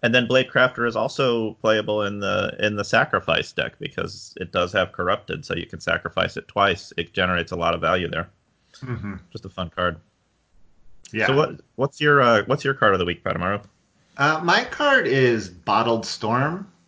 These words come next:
Speaker 2: which is the three primal relic, uh, that says it's pay three to deal one damage, and then on your third,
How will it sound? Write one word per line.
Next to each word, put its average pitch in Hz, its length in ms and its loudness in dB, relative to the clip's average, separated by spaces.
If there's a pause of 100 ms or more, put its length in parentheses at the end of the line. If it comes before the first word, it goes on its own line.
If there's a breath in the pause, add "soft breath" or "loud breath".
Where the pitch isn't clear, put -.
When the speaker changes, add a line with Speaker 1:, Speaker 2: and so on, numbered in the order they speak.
(140)
Speaker 2:
which 117 260 0
is 110 320 2
the 95 600 -2
three 147 540 4
primal 113 1000 2
relic, 107 640 0 (680)
uh, 98 240 -2
that 101 200 -2
says 101 760 2
it's - 300 -6 (160)
pay 151 260 4
three 131 580 0 (100)
to 120 120 2
deal 104 340 4
one 110 220 4
damage, 113 760 0 (140)
and 107 140 -2
then 101 260 2
on 107 240 2
your 95 160 4
third, 117 640 2